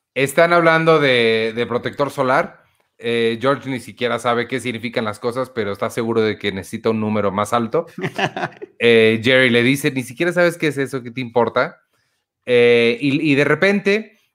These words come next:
Speaker 1: la, la, la mirada de Ye-, de Jerry se va del partido hacia una de las, de las juezas de línea,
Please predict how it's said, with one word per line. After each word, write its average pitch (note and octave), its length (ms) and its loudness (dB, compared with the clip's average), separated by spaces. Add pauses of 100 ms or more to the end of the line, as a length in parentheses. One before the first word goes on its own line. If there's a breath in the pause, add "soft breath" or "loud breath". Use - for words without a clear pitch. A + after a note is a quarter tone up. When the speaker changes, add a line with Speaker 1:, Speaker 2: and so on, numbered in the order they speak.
(140)
Speaker 1:
la, B2+ 320 2
la, B2 280 0
la B2 140 -2
mirada C3 400 2
de B2+ 80 -6
Ye-, C3 140 -4
de A#2 280 -2
Jerry C3 300 2
se A#2+ 140 -6
va B2 300 2
del G#2+ 220 -4
partido D#3 640 0 (260)
hacia G#2 440 -8
una A#2+ 320 -4
de A2 140 -2
las, F#2 680 -6
de G2+ 120 -10
las F#2+ 180 -6
juezas A#2 340 -4
de G#2 100 -4
línea, C#3 440 -4